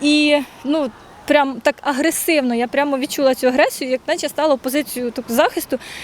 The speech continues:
І я пройшла повз них, саме, ну, не знаю, як, е, ну, така, як, як дівчина з району, навіть на дівчину не було схоже. І потім другий відповідає першому: "Та ну її нафіг, ти знаєш, вона якась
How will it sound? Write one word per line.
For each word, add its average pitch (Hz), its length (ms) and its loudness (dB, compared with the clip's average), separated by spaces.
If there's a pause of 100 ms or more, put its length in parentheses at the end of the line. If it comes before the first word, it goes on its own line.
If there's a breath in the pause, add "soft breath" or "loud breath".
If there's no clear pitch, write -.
І 269 80 -2
я 311 120 4
пройшла 330 440 0
повз 269 300 -4
них, 339 420 0
саме, 320 500 0
ну, 262 260 -4 (160)
не 262 280 -4
знаю, 269 280 2
як, 254 280 0
е, 247 280 0 (680 loud breath)
ну, 403 80 -2
така, 339 180 2
як, 277 200 2
як 294 260 2
дівчина 294 460 0
з 262 80 -4
району, 247 460 0
навіть 262 300 -2
на 262 200 -2
дівчину 254 420 0
не 240 100 2
було 240 280 -2
схоже. 233 380 -2 (640 loud breath)
І 294 120 4
потім 339 460 0
другий 339 380 2
відповідає 277 600 0
першому: 233 560 -4 (340 loud breath)
"Та 285 100 2
ну 359 140 0
її 359 300 2
нафіг, 285 420 -2
ти - 140 -4
знаєш, 330 380 2
вона 269 160 2
якась 277 360 0